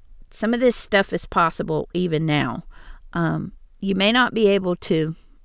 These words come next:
to weed and cover and all that, but you can go ahead and do winter sowing,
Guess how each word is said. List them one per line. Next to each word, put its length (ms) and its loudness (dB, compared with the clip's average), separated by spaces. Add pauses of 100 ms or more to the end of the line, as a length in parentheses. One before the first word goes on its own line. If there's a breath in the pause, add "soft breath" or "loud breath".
(200)
to 140 -2
weed 380 0
and 240 -2
cover 500 0
and 120 -2
all 220 -4
that, 240 0
but 180 -8
you 80 -6
can 320 2
go 180 4
ahead 200 2
and 140 -2
do 160 4
winter 360 -4
sowing, 520 -4